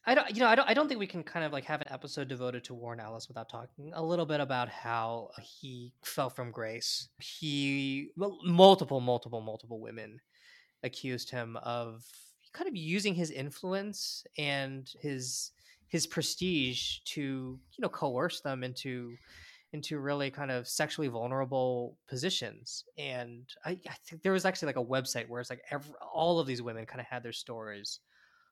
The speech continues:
of, you know, dealing with Warren Ellis and how he would kind of,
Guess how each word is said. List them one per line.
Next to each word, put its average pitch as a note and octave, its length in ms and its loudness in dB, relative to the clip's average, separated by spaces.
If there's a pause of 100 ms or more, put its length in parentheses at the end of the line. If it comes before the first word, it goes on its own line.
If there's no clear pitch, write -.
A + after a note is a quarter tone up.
(160)
of, B2 240 -2 (240)
you C#3 100 -12
know, A#2 60 -10 (100)
dealing B2+ 320 0
with A2 140 -10
Warren A2+ 240 -6
Ellis G#2+ 380 -6
and A2 100 -12
how A#2 180 -6
he A#2 140 -6
would A2+ 120 -8
kind A#2 260 -8
of, G#2+ 220 -10